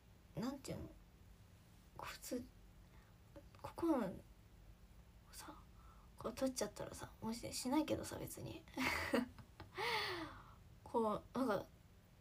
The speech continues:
めっちゃ突っ張りそうじゃない？わかんないけど。そう、エラっ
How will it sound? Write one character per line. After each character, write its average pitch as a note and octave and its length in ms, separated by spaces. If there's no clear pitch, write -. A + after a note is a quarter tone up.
め - 80
っ - 80
ち - 60
ゃ - 20
突 - 180
っ - 60
張 D4+ 80
り C#4 80
そ C4+ 140
う C4+ 40
じ C4 80
ゃ C4 40
な C4 120
い？ D4+ 80
わ A#3 100
か B3+ 120
ん A#3+ 120
な G#3+ 60
い A3+ 140
け D#4 80
ど。 - 100
そ A#3 60
う、 A3 40
エ A3+ 40
ラ A#3 80
っ - 20